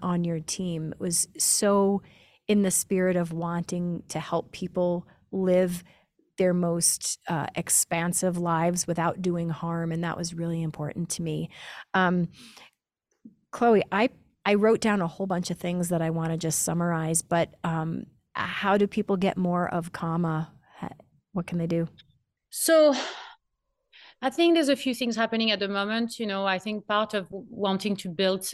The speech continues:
Speaker 2: a business, uh, at my age now, you know, forty-seven, is also because I want to change what business means to me, to the people that I work with,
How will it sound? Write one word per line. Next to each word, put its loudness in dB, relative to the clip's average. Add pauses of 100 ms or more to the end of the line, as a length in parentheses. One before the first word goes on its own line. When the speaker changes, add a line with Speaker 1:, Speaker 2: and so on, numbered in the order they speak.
(100)
Speaker 2:
a -2
business, -2 (140)
uh, -8
at -4
my -2
age -4
now, 0
you -4
know, -4
forty-seven, -2 (520)
is -4
also 0 (120)
because -2
I 2
want 0
to -14
change 0 (140)
what -6
business -2
means 0
to -4
me, 2 (840)
to -4
the 2
people 0
that 4
I 4
work 0
with, 0